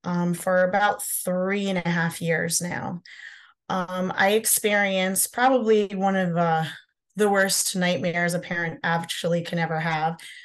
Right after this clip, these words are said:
That's a loss of a child, my son Gabriel. It was a complete devastation.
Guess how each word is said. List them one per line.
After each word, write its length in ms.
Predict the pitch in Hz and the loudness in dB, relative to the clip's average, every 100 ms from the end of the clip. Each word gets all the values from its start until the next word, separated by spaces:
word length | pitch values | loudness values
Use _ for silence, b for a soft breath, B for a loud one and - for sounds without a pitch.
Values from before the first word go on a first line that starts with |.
| B | B
That's 180 | 185 180 | -4 0
a 60 | 170 | 4
loss 340 | 170 170 - | 4 4 2
of 120 | 170 | 0
a 60 | 170 | -2
child, 460 | - 151 156 165 | -2 0 0 0
my 220 | 165 156 160 | -2 -2 0
son 300 | - 165 156 | 0 0 0
Gabriel. 600 | 156 156 156 156 175 B B B B B | -2 -4 -4 -2 -4 B B B B B
It 180 | - 190 | -2 0
was 520 | 185 180 180 175 - - | 2 2 2 0 -2 -2
a 540 | 175 170 170 165 165 170 _ - | 0 2 2 0 -2 -6 _ -12
complete 420 | - 180 185 180 | -4 -4 -2 -2
devastation. 960 | 180 165 170 - 170 160 - 175 175 | 0 2 2 0 0 -2 -2 0 -2